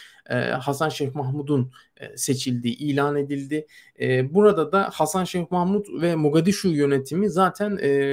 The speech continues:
dediğim gibi başta Türkiye ve Katar olmak üzere ama yine de Batı daha fazla destekliyor. E, onun Batı'nın güdümünde ve diğer ülkelerin güdümünde olan bir yönetim Mogadishu yönetimi ve, e, bir takım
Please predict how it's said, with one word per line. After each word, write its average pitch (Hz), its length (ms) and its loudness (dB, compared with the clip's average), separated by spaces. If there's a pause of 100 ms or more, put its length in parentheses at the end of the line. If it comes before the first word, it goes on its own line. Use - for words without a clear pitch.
(400)
dediğim 151 340 -2
gibi 135 140 -2
başta 127 320 0
Türkiye 143 540 0
ve 147 120 -2
Katar 151 280 0
olmak 147 300 2
üzere 131 220 0
ama 156 180 -2
yine 147 240 0
de 135 180 0
Batı 143 460 0
daha 123 160 4
fazla 120 280 -4
destekliyor. 123 580 -6 (540)
E, 135 320 0 (1040)
onun 165 380 2
Batı'nın 190 480 6
güdümünde 131 520 2
ve 123 120 0
diğer 170 180 2
ülkelerin 160 420 -2
güdümünde 151 440 0
olan 120 360 4
bir 110 60 -10
yönetim 110 320 -6
Mogadishu 113 480 -6
yönetimi 156 480 -4 (380)
ve, 214 280 4
e, 156 300 0
bir 190 100 0
takım 202 380 0